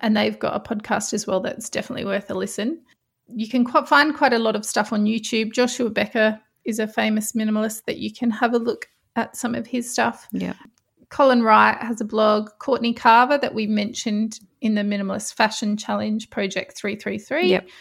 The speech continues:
Speaker 1: She's got a lot of stuff on her website as well. So we will put links to all of these people. But if you just go to the world of Google and type in minimalism, there's so much information out there and a lot of personal stories that you can probably,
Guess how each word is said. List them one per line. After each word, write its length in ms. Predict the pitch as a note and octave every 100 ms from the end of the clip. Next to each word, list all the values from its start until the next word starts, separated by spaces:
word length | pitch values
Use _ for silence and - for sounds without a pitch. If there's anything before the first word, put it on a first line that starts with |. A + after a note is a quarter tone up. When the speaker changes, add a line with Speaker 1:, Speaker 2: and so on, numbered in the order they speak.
| - - - _ _ _ -
Speaker 1:
She's 420 | - - A#3 A3+ -
got 220 | A3 -
a 60 | A3+
lot 180 | G#3+ G#3
of 80 |
stuff 280 | G#3 G3+ -
on 80 | G3+
her 140 | G3 G3
website 400 | G#3 G#3+ G3+ G3
as 120 | G#3
well. 120 | G3+
So 140 | G#3 A3+
we 120 | B3+
will 140 | B3+
put 200 | B3 A3+
links 320 | F#3+ G3 - -
to 120 | -
all 320 | A3 G#3+ G#3+
of 120 | G#3
these 240 | G3 G#3 G#3
people. 480 | G#3 G#3 G#3 A#3+ - _ _
But 100 | A3+
if 160 | A3+ A3
you 120 | C#4
just 240 | E4 D#4+ - _ _ _ _ _ _ -
go 180 | G3+ G3+
to 160 | -
the 60 | G3+
world 240 | F#3+ F#3
of 140 | F#3+ -
Google 480 | F#3 F#3 A3 F#4+ F#4+
and 160 | G#3+
type 260 | - G#3 G#3+
in 100 | G3
minimalism, 560 | F#3+ F#3+ - - - - -
there's 260 | G#3+ G#3+ -
so 380 | - - G3+ G3
much 240 | - A#3+
information 540 | G#3+ - G3+ G#3 - -
out 160 | -
there 340 | G3 G#3 C4 -
and 280 | G3+ F#3+ F#3+ -
a 80 |
lot 180 | G#3 G3+
of 80 | G3+
personal 400 | - G3+ G#3 G#3
stories 420 | - G3+ - G3+
that 100 | -
you 60 | -
can 160 | G3+ G#3
probably, 580 | G#3 F#3+ G#3+ G3 G#3